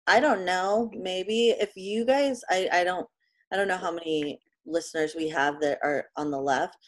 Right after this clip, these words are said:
but I would love to hear from people on the left, like, because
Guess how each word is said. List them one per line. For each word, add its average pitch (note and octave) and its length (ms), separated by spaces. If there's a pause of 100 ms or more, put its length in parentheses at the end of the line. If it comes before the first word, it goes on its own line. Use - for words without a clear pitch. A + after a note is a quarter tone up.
(340)
but D#3 440
I F#3+ 100
would C4+ 200
love E3+ 360
to D#3+ 120
hear D#3+ 280
from D#3+ 220
people D#3 240
on D3+ 160
the D3 80
left, D#3+ 340
like, D#3 300 (560)
because F#3 460